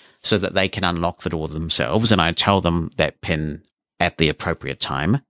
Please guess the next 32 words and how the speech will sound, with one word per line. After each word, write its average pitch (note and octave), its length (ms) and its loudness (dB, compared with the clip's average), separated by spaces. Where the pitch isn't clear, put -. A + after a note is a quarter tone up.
That's - 220 2
not E2+ 200 0
weird. G#2 380 2
That's - 360 4
functional. C3 560 2
It D2+ 100 -6
means F#2 240 0
that G2 100 2
I G#2 100 2
can G2+ 180 -2
get F#2 160 2
on F#2 280 -2
with F#2 180 -4
my D#2 160 -4
life C3+ 460 2
and F#2+ 320 0
somebody F2+ 340 0
can F2 260 -2
get F#2+ 200 4
into F2+ 560 2
the F#2 120 0
building G#2 440 4
and F#2 280 0
do F#2+ 180 2
the F#2+ 120 0
work E2 300 -2
that F2 140 0
I'm F2+ 320 0
paying G2 400 -2
them G2+ 180 0
to G#2+ 120 -4
do. B2 360 4